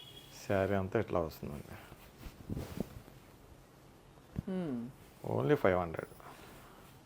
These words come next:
Speaker 1: బ్లౌజ్ వచ్చేటప్పటికి
Speaker 2: ఓకే.
Speaker 1: ప్లెయిన్. దాంట్లో ఈ కలర్స్ ఒకటి, రెండు, మూడు, నాలుగు, ఐదు, ఆరు,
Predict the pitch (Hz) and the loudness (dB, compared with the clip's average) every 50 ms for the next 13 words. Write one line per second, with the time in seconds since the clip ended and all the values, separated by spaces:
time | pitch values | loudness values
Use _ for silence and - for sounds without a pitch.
0 | - - - - - - - - - - - - - - - - - - - - | -20 -20 -18 -16 -14 -14 -14 -16 -18 -20 -20 -18 -18 -18 -20 -20 -16 -10 -6 -2
1 | 107 101 104 104 104 101 104 101 101 - 101 95 107 98 101 110 127 160 202 - | 4 6 8 8 10 8 8 6 4 4 6 6 6 6 6 4 2 2 0 -2
2 | - - - - - - - - - - - - - - - - - - 196 190 | -4 -12 -20 -20 -20 -20 -20 -20 -20 -20 -20 -20 -20 -20 -20 -18 -8 -2 0 4
3 | 156 123 104 85 78 - - - - - - - - - - - - - - - | 6 8 8 8 6 2 -6 -12 -18 -20 -20 -18 -16 -16 -14 -14 -16 -16 -18 -20
4 | - - - - 123 113 107 110 107 107 131 160 214 - - - - - - - | -20 -16 -2 4 6 8 8 8 6 6 6 6 6 4 0 -10 -14 -16 -16 -16
5 | - - - 135 - - 110 104 98 90 - - - - - - - - - - | -12 -4 -2 -2 4 8 8 10 10 8 6 2 -6 -10 -12 -16 -18 -18 -18 -20
6 | - - - - - - - - - - - - - - - - - - - 127 | -20 -20 -20 -20 -20 -20 -20 -20 -20 -14 -10 -10 -10 -10 -12 -18 -8 0 4 4
7 | 123 - 131 131 - - - - - - - - - - - - - - - - | 6 6 4 2 2 0 -6 -6 -10 -20 -20 -20 -20 -20 -20 -20 -20 -20 -20 -20
8 | - - - - - - - - - - - 113 123 123 117 113 110 110 - - | -20 -20 -20 -20 -20 -20 -20 -12 -8 -8 -6 -6 -6 -6 -6 -8 -10 -10 -10 -10
9 | - - - - - - - - - - - - - - - - - - 107 101 | -10 -10 -10 -8 -8 -8 -8 -10 -12 -16 -18 -20 -20 -20 -12 -8 -6 -4 -2 0
10 | 98 101 101 101 98 - - - - - - - - - - - - - - - | 0 2 2 0 0 -2 -4 -8 -12 -12 -14 -14 -16 -18 -18 -20 -20 -20 -20 -20
11 | - - - - - 107 104 98 95 90 98 - - - - - - - - - | -20 -18 -8 -2 2 4 4 6 4 4 2 0 -2 -4 -6 -10 -12 -12 -14 -16
12 | - - - - - - - - - - - - - 208 196 196 190 190 - - | -18 -20 -20 -20 -20 -20 -20 -20 -20 -12 -6 0 2 4 6 6 4 2 0 -4
13 | - - - - - - - - - - - - - - - - - - - - | -6 -8 -10 -12 -14 -16 -18 -18 -20 -20 -20 -20 -20 -20 -20 -14 -10 -8 -4 0
14 | 117 107 98 92 92 87 - - | 0 2 2 2 0 -2 -2 -4